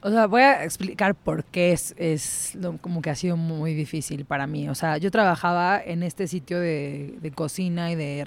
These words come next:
de comida, y todo el día veía comida, comida, comida.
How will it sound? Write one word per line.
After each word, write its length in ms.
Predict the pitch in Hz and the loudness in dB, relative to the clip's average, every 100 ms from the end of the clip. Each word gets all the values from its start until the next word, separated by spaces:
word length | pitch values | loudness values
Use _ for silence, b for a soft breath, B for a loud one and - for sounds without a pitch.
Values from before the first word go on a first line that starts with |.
| - | -8
de 240 | 151 156 | -8 -6
comida, 580 | - 165 185 175 170 160 | -4 0 2 2 0 -2
y 40 | |
todo 200 | 147 190 190 | -2 0 2
el 100 | 190 | 4
día 160 | 190 | 4
veía 260 | 165 170 156 | 4 2 0
comida, 380 | 156 160 170 156 | -2 -4 -4 -4
comida, 320 | 156 165 156 | -4 -4 -4
comida. 480 | 156 170 165 147 | -4 -4 -4 -4